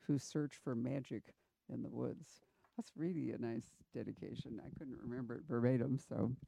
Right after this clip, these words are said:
I looked it up. So, you know, you are talking about really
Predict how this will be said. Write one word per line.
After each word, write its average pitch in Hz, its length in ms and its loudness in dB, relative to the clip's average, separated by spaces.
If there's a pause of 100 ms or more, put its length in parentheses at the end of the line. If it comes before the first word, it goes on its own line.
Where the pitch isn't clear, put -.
I 127 40 0
looked 127 280 0
it 139 80 -2
up. 151 160 -2 (420)
So, 160 500 6 (320)
you 202 180 4
know, 151 280 4 (160)
you 190 220 2
are 185 160 6
talking 175 520 4
about 127 360 4
really 139 340 4